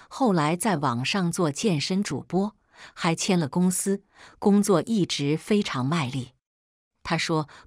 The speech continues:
“不能一直让我养他，他要养我才像男人。”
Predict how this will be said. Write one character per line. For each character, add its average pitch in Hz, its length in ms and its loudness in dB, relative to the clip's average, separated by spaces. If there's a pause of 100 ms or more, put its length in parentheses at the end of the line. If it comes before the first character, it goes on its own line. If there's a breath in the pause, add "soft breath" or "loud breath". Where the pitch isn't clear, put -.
“不 220 120 2
能 165 180 2
一 185 160 0
直 147 240 -2
让 151 220 0
我 143 100 0
养 101 240 -6
他， - 320 -8 (440 soft breath)
他 - 120 -2
要 180 160 2
养 151 300 0
我 139 120 -2
才 135 220 -6
像 143 220 -2
男 123 200 -2
人。” 135 280 -4